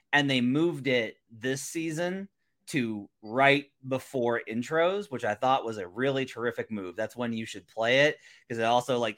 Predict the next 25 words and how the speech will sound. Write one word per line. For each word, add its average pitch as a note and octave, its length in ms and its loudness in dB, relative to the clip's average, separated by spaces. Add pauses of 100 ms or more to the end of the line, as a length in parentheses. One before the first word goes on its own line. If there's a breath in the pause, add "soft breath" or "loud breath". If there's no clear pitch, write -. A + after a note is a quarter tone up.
it C#3 120 2
amps C#3+ 260 4
the C3+ 80 -6
crowd A#2+ 340 2
up G#2+ 120 -4
a G#2+ 40 -10
little G#2+ 160 -6
bit G2+ 160 -8
more G#2 240 -6
to G2 100 -10
keep - 320 -8
them A2 180 -4
on G#2 160 -4
the F#2+ 160 -6
edge. F#2 360 -8 (380 soft breath)
Uh, A#2 280 6
it's C#3 180 -2
just, D#3+ 180 -2
I C#3+ 80 4
love C#3+ 240 6
that C#3+ 120 2
there's C3 200 -2
this, C3+ 200 -8
this B2 260 -8
reminder. B2 600 0